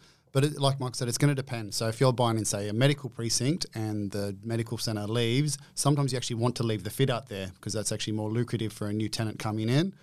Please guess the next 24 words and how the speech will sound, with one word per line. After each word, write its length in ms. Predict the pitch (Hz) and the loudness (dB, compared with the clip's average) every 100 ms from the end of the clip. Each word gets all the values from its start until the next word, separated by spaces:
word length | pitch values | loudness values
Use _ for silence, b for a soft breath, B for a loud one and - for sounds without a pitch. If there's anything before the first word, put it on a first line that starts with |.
| b - | b -4
But 100 | 113 | 0
again, 200 | 110 110 | 2 2
you're 100 | 113 | 4
gonna 120 | 123 | 4
have 80 | - | 2
to 80 | 120 | 2
assess 340 | - 113 - | 2 2 0
the 80 | 107 | 0
market 380 | 101 104 - 104 | -2 -2 -4 -4
on 160 | 98 | -2
where 160 | 107 117 | -2 0
you're 120 | 117 | 0
buying, 440 | 107 107 107 104 | 0 -2 -2 -2
what 140 | 101 - | -4 -6
you're 100 | 113 | -6
buying, 420 | 101 101 101 104 | -4 -4 -4 -4
and, 240 | 101 101 98 - | -6 -8 -10 -6
and 100 | 113 | -4
what 120 | 123 | -4
the 60 | 117 | -4
purpose 380 | 120 110 107 | -4 -2 -2
is 160 | 110 98 | -2 -2
long 160 | 104 101 | -4 -6
term. 320 | 101 101 | -6 -6